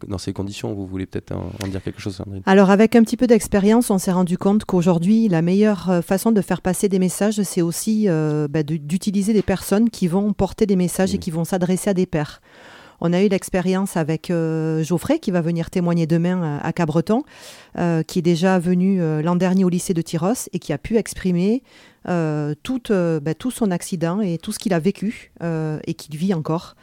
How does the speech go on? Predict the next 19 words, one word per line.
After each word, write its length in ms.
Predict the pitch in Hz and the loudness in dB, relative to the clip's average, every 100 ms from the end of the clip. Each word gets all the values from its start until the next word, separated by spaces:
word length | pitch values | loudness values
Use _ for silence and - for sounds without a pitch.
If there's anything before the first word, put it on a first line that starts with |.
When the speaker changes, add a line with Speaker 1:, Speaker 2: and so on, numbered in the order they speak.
| - - - - - - | -20 -20 -18 -18 -20 -2
Speaker 2:
Et 100 | 180 | 2
on 60 | 175 | 2
s'est 140 | 180 | 2
rendu 240 | 185 196 208 | 2 4 2
compte 240 | 226 220 | 2 2
en 100 | 180 | 0
face 300 | 180 220 240 | 2 2 2
de 100 | 185 | 2
lycéens 520 | 175 165 170 190 180 233 | 2 0 -4 -2 0 -2
qui 160 | - | 0
ont 100 | 170 | -2
percuté, 560 | 160 202 - 208 151 180 | 2 0 0 -2 -2 -6
qui 100 | - | -4
ont 80 | 180 165 | -4 0
Speaker 1:
Eh 40 | |
oui. 60 | 196 | 0
Speaker 2:
compris 220 | 180 208 | 0 0
le 100 | 190 | 0
déclic. 520 | 170 175 156 - - | 0 -2 -6 -10 -18